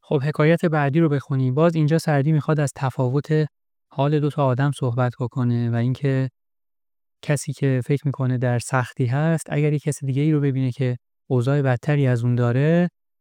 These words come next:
احتمالاً کمتر آه و ناله می‌کنه. همیشه اینطوریه دیگه. اگر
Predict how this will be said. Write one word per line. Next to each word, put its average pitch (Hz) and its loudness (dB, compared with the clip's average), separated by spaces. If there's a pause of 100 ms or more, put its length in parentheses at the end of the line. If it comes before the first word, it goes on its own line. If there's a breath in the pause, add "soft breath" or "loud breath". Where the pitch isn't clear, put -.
(220)
احتمالاً 139 2
کمتر 139 0 (840)
آه 131 0
و 127 2
ناله 120 0
می‌کنه. 113 -2
همیشه 131 0
اینطوریه 143 0
دیگه. 117 0
اگر 131 -2